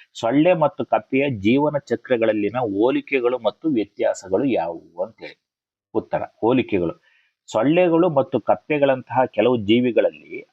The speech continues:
ಅವುಗಳ ಜೀವನ ಚಕ್ರದ ವಿವಿಧ ಹಂತಗಳಲ್ಲಿ ಗಮನಾರ್ಹ ಬದಲಾವಣೆಗಳು ಸಂಭವಿಸುತ್ತವೆ. ಈ ಬದಲಾವಣೆಗಳನ್ನು ಅವುಗಳ ದೇಹದ ಆಕಾರ, ರಚನೆ ಮತ್ತು ಕೆಲವೊಮ್ಮೆ ಆವಾಸ ಸ್ಥಾನದಲ್ಲಿಯೂ ಕಾಣಬಹುದು. ವ್ಯತ್ಯಾಸ, ಆ, ಸೊಳ್ಳೆ ಮೊಟ್ಟೆ, ಲಾರ್ವಾ, ಪ್ಯೂಪ ಮತ್ತು ಪ್ರೌಢ ಹಂತ.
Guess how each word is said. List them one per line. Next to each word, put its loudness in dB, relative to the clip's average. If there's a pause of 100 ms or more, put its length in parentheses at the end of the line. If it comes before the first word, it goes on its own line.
(120)
ಅವುಗಳ 0
ಜೀವನ 0
ಚಕ್ರದ -4
ವಿವಿಧ 0
ಹಂತಗಳಲ್ಲಿ -4
ಗಮನಾರ್ಹ 0
ಬದಲಾವಣೆಗಳು 0
ಸಂಭವಿಸುತ್ತವೆ. -4 (580)
ಈ 2
ಬದಲಾವಣೆಗಳನ್ನು 2
ಅವುಗಳ 0 (160)
ದೇಹದ 0 (120)
ಆಕಾರ, 2 (220)
ರಚನೆ -4
ಮತ್ತು -6
ಕೆಲವೊಮ್ಮೆ -2
ಆವಾಸ 0
ಸ್ಥಾನದಲ್ಲಿಯೂ -2 (360)
ಕಾಣಬಹುದು. -2 (400)
ವ್ಯತ್ಯಾಸ, -2 (640)
ಆ, 2
ಸೊಳ್ಳೆ 0
ಮೊಟ್ಟೆ, 0
ಲಾರ್ವಾ, 4
ಪ್ಯೂಪ 0
ಮತ್ತು 2
ಪ್ರೌಢ 2
ಹಂತ. -4